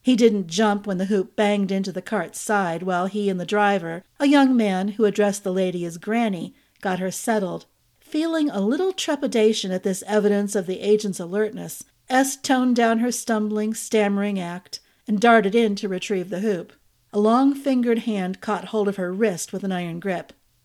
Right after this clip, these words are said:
She swallowed down a yelp and let Yates pull her to her feet. Sweat dripped into her eyes and her cap sat askew, low on her forehead. "Sorry, mister," she mumbled.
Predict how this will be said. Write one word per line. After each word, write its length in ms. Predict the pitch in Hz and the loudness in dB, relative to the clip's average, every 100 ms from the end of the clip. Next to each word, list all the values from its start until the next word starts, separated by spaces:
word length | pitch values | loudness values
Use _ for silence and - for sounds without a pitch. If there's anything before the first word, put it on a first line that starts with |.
| _ | _
She 220 | - 269 | -6 -4
swallowed 480 | 254 247 247 269 277 | -2 0 4 4 2
down 220 | 277 269 | 2 4
a 60 | 277 | 2
yelp 440 | 220 175 175 - | 2 2 0 -2
and 220 | 185 196 | -2 0
let 180 | 208 202 | 0 0
Yates 380 | 208 233 208 - | 0 2 2 -4
pull 240 | - 233 | -4 -2
her 160 | 202 190 | 0 -4
to 180 | 196 175 | -4 -6
her 160 | 175 | -6
feet. 460 | 175 208 175 - - _ _ _ | -4 -4 -4 -10 -20 _ _ _
Sweat 380 | - 226 226 226 | -8 0 0 2
dripped 240 | 226 220 262 | 0 0 0
into 220 | 240 247 | 0 0
her 160 | 262 | -2
eyes 340 | 190 170 175 180 | 0 -2 -2 -4
and 120 | 185 | -4
her 140 | 190 | -6
cap 400 | 185 - 220 180 | -6 -2 -2 -2
sat 320 | - - 202 202 | -6 -2 -4 -4
askew, 680 | 170 - - 254 196 160 - | -12 -12 -6 -2 -2 -2 -8
low 200 | - 202 | 0 2
on 120 | 196 185 | 2 0
her 100 | 190 | -4
forehead. 480 | 196 180 180 170 - _ _ _ _ - | -2 -2 -2 -8 -10 _ _ _ _ -10
"Sorry, 400 | - 240 226 190 | 2 4 4 2
mister," 500 | 196 196 - 220 220 | 0 -2 -2 -2 -2
she 220 | - 185 | -6 -6
mumbled. 420 | 165 165 170 | -6 -6 -8